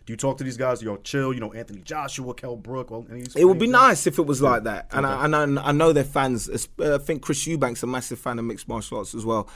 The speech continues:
Speaker 1: Right.
Speaker 2: I, uh, had the opportunity to go and spar him. Um,
Speaker 1: Oh, nice.
Speaker 2: but
Speaker 1: Junior.
Speaker 2: it, yeah, yeah, it,
Speaker 1: Yeah,
Speaker 2: it
Speaker 1: yeah.
Speaker 2: did. Chris Eubank Junior. It didn't, it didn't come about. I ended up
Speaker 1: Mm.
Speaker 2: sparring another guy. I think he got injured.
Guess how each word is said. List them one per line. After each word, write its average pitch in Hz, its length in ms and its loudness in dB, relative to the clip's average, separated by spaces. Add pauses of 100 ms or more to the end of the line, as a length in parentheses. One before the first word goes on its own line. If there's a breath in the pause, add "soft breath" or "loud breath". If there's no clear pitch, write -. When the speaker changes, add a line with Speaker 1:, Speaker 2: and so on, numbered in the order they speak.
Speaker 1:
Right. 87 220 -14
Speaker 2:
I, 127 180 4
uh, 127 200 2
had 127 180 0
the 123 80 -2
opportunity 131 500 -2
to - 120 -16
go 123 140 -2
and 117 100 -4
spar 123 380 -2
him. 120 280 -2 (360 soft breath)
Um, 123 100 -8
Speaker 1:
Oh, 110 260 -2
nice. 104 280 -6 (120)
Speaker 2:
but 120 100 2
Speaker 1:
Junior. 139 300 2
Speaker 2:
it, 139 160 2
yeah, 135 260 4
yeah, 117 160 2
it, 107 180 -4
Speaker 1:
Yeah, 104 60 -4
Speaker 2:
it 104 60 -2
Speaker 1:
yeah. - 60 0
Speaker 2:
did. 123 220 0
Chris - 180 -8
Eubank 120 320 -4
Junior. 117 220 -2
It 113 80 -6
didn't, 143 280 -2 (240)
it 123 80 -2
didn't 113 160 -2
come 113 140 -4
about. 107 340 -4
I 110 80 -6
ended 107 100 -6
up - 80 -10
Speaker 1:
Mm. - 60 -12
Speaker 2:
sparring 110 260 -6
another 107 260 -8
guy. 107 200 -6
I 104 40 -8
think 110 220 -14
he - 80 -14
got 110 160 -10
injured. 107 360 -6